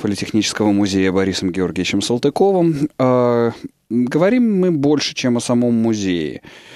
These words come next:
А, Борис Георгиевич, вот я хотел бы, а, понять, э, особенно вот насколько вы видите, как, э, один из организаторов и аналитиков науки, а, какую роль, э, наука, э,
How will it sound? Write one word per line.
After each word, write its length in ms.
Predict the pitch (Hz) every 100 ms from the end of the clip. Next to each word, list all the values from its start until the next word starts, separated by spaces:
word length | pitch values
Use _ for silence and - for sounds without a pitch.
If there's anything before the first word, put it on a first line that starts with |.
| - -
А, 200 | 131 117
Борис 240 | 160 180
Георгиевич, 380 | 156 135 101 -
вот 160 | 120 170
я 140 | 208
хотел 360 | 202 175 185 180
бы, 300 | 165 147 -
а, 220 | 123 120 110 - _ _ _ _ - -
понять, 640 | - 120 131 151 139 -
э, 240 | 110 101 95
особенно 400 | 95 120 113 107
вот 140 | 98 - - - - _ _
насколько 420 | 107 104 113 107
вы 140 | 101 120
видите, 400 | 104 90 87 95
как, 280 | 95 90 -
э, 280 | 90 90 87
один 220 | 90 90
из 100 | 87
организаторов 920 | 90 85 95 92 110 127 101 95 - 98
и 120 | 87
аналитиков 640 | 92 92 107 131 - 98
науки, 500 | 101 98 92 87 - - - - - - -
а, 200 | 120 120
какую 360 | 135 - 233
роль, 380 | 202 180 196 190 -
э, 720 | 135 131 131 127 123 117 - -
наука, 840 | 120 123 139 202 214 - 107 98 -
э, 640 | - 87 95 92 92 90